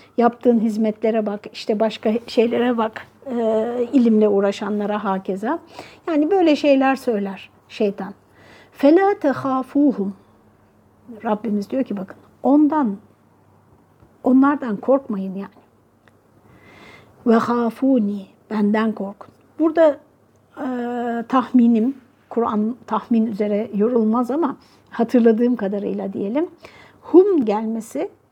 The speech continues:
yani şeytanın da tekil olmadığını, bize bu korkuları telkin eden şeytanın tek bir fertten, tek bir kişiden ibaret olmadığını ee, biliyorsunuz orduları var şeytanın.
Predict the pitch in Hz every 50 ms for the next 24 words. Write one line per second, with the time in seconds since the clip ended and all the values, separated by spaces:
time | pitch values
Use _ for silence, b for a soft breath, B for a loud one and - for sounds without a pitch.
0 | _ _ - 226 214 240 247 285 294 - - 247 233 233 233 254 302 349 349 285
1 | 240 220 - 226 214 - - 269 247 233 277 285 269 226 196 190 214 208 202 214
2 | - - - 247 233 226 247 240 233 233 233 - 240 226 226 226 - 226 226 240
3 | 277 277 - 214 202 214 214 - - 294 277 226 214 220 214 220 262 277 - B
4 | B B B B B B - - 240 240 240 247 233 240 277 294 - 294 302 311
5 | - - 262 247 - - 240 240 226 - - - 226 220 214 208 - 277 269 -
6 | - - 240 233 226 - - B B B B B B B - - - 208 - 247
7 | 226 226 226 240 269 240 214 233 220 220 226 233 233 254 247 262 262 240 208 202
8 | 202 220 208 202 202 254 349 403 - _ _ _ _ _ _ _ _ _ _ _
9 | _ _ _ _ _ _ _ - - B B B B B B B B - - 208
10 | 208 208 208 208 208 208 220 240 262 254 226 - 269 269 269 - 247 214 226 240
11 | 226 247 233 233 233 254 247 214 190 185 214 - - 233 208 - 202 208 214 240
12 | 254